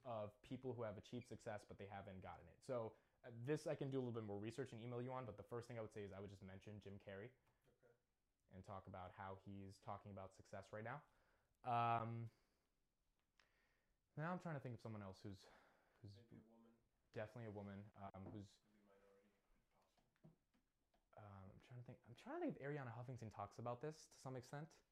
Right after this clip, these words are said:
Speaker 1: Not necessarily sure if she's exactly on this. I know her big thing is, like, get sleep, 'cause people
Speaker 2: Yeah,
Speaker 1: are working
Speaker 2: uh,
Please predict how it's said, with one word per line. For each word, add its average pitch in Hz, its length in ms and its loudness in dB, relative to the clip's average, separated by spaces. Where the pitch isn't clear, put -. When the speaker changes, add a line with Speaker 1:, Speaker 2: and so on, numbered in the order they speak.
Speaker 1:
Not 110 240 0
necessarily 117 480 2
sure 101 240 0
if 98 140 -4
she's 98 240 0
exactly 101 480 -2
on 98 80 -2
this. 101 160 -2
I 98 80 -2
know 107 160 2
her 104 80 4
big 98 240 0
thing 92 100 -4
is, 90 140 -6
like, 92 120 -4
get 90 180 -4
sleep, 104 320 -2
'cause - 140 -14
people - 260 -6
Speaker 2:
Yeah, 87 60 -4
Speaker 1:
are 90 100 -6
working 95 300 -6
Speaker 2:
uh, 95 80 -8